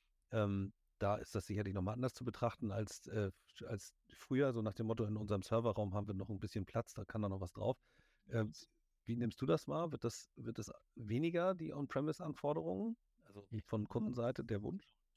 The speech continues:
Speaker 2: Das wird weniger. Das hat viele Gründe. Ich glaube, es hat sich einfach in den letzten Jahren auch ganz viel entwickelt, sodass es immer leichter ist, sich,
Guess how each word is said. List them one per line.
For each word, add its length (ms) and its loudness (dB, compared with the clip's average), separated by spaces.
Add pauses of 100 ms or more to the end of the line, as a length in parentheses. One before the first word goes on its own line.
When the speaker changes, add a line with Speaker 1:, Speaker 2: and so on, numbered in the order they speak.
(100)
Speaker 2:
Das 160 -10
wird 80 -4
weniger. 600 2
Das 260 0
hat 240 -6
viele 420 -4
Gründe. 500 4
Ich 160 -4
glaube, 600 0
es 160 -4
hat 140 0
sich 120 -2
einfach 200 0
in 100 -2
den 100 2
letzten 260 -2
Jahren 160 0
auch 200 -6
ganz 220 -2
viel 180 0
entwickelt, 680 0
sodass 720 -2
es 280 -2 (120)
immer 240 2
leichter 560 2
ist, 180 -2
sich, 420 -4